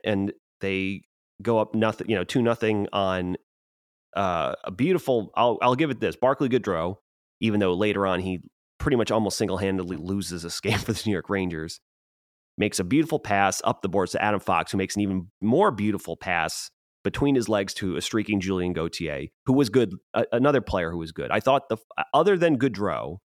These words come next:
I thought two, two-thirds of the fourth line were excellent in that game, w-, being V C and,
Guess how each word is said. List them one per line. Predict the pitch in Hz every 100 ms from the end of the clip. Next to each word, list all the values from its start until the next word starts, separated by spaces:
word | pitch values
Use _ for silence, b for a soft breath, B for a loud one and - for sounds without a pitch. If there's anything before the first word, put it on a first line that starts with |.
| _
I | -
thought | 113 120 113 -
two, | - 147 156 - _
two-thirds | - 156 151 135 - 135 110
of | 98
the | 92
fourth | 90 101 92
line | 98 90 82
were | 78 -
excellent | 73 - 60 64 - _ _ _ _ _ _
in | 92
that | 87 65
game, | - 65 57
w-, | 64 87
being | 95 90 87
V | 104
C | 101 - 98 90 -
and, | 87 85 73